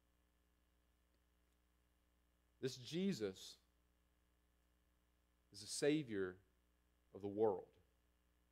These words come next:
And we see that even from his birth, from what Simeon says and from these foreigners coming in to Jerusalem to worship this little baby. Now,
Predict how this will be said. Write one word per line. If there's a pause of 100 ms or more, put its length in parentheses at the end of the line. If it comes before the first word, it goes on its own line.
(600)
And
we
see
that
even
from
his
birth,
from
what
Simeon
says (480)
and
from
these (120)
foreigners (300)
coming
in (280)
to
Jerusalem (460)
to
worship (200)
this
little
baby. (540)
Now,